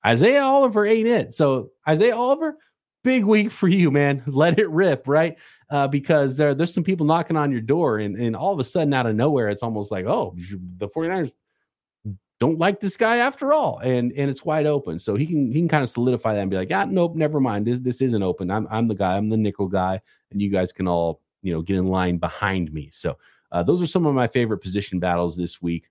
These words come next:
Offensive line depth, defensive line depth, of course, are, are big ones as well for the forty-niners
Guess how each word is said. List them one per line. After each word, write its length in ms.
Offensive 420
line 220
depth, 360
defensive 480
line 260
depth, 340
of 120
course, 300
are, 160
are 120
big 220
ones 360
as 220
well 220
for 140
the 100
forty-niners 680